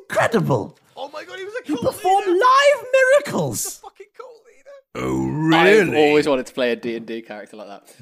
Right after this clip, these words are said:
Speaker 3: What sort of donations would you see on a weekly
Speaker 1: Oh,
Speaker 3: basis?
Speaker 1: anything. It, they passed around all sorts of containers and people would put in all their money they had with them. And it would go in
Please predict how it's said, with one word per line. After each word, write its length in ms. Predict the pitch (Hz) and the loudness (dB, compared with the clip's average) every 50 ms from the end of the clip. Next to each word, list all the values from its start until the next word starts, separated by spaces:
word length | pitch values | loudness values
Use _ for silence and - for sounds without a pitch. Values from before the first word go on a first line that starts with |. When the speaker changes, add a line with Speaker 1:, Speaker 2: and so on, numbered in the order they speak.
| 101 | -8
Speaker 3:
What 260 | 110 131 151 156 - | -4 -4 -4 -4 -4
sort 480 | - - - - 143 135 143 143 - - | -8 -10 -8 -6 -4 -4 -4 -4 -4 -6
of 140 | 139 123 - | -8 -8 -8
donations 880 | - 135 135 135 135 131 135 147 170 208 196 - - 113 110 107 117 156 | -8 -8 -6 -6 -6 -6 -6 -4 -4 -4 -4 -8 -10 -12 -14 -14 -14 -14
would 200 | 185 117 101 98 | -14 -16 -16 -16
you 160 | 117 120 113 | -14 -14 -12
see 640 | - - - - 135 151 214 320 285 101 90 90 87 | -10 -10 -8 -6 -6 -6 -4 -6 -6 -8 -10 -14 -16
on 180 | 85 82 85 90 | -16 -16 -16 -14
a 60 | 98 | -16
weekly 460 | 95 90 110 117 104 - - 113 113 - | -14 -12 -12 -12 -12 -12 -12 -6 -2 0
Speaker 1:
Oh, 240 | 254 311 415 480 | 2 2 2 2
Speaker 3:
basis? 120 | 453 - - - | 0 -2 -2 -2
Speaker 1:
anything. 640 | 285 330 359 359 381 403 - - - 233 208 190 | -2 -2 -2 -4 -6 -6 -6 -6 -4 -4 -2 -2
It, 180 | 220 240 - - - _ _ _ | -2 -4 -6 -12 -20 _ _ _
they 120 | - 247 269 | -6 -6 -6
passed 460 | - - - 370 466 - - - - | -6 -6 -4 -2 -2 -2 -4 -6 -4
around 240 | 285 285 285 285 262 | -4 -2 -2 -4 -4
all 220 | 208 320 381 440 | -6 -6 -6 -6
sorts 400 | - - - 349 359 - - - | -6 -8 -8 -8 -8 -10 -10 -14
of 80 | 302 - | -16 -14
containers 580 | - 302 320 330 - - 254 254 247 247 220 | -12 -10 -10 -10 -10 -10 -8 -8 -6 -6 -6
and 80 | 220 226 | -6 -8
people 200 | - 214 - - 294 | -8 -10 -8 -8 -8
would 140 | - - - | -8 -8 -10
put 140 | - 285 | -10 -8
in 120 | 311 320 - - _ _ _ | -8 -10 -10 -12 _ _ _
all 300 | - - 554 571 571 539 523 285 | -2 2 4 4 4 4 2 0
their 180 | 330 403 440 453 392 | -4 -6 -6 -8 -8
money 320 | 330 349 359 392 415 381 | -8 -8 -8 -8 -8 -10
they 140 | 294 349 302 | -12 -12 -14
had 240 | 254 285 302 220 226 | -14 -16 -16 -12 -10
with 220 | 269 277 208 - | -12 -12 -10 -10
them. 120 | 220 180 - _ _ _ | -10 -10 -10 _ _ _
And 60 | - 214 | -8 -8
it 20 | 202 | -6
would 120 | 185 170 | -6 -8
go 200 | - - 392 415 | -10 -16 -18 -18
in 240 | 381 302 277 233 - | -18 -14 -12 -12 -12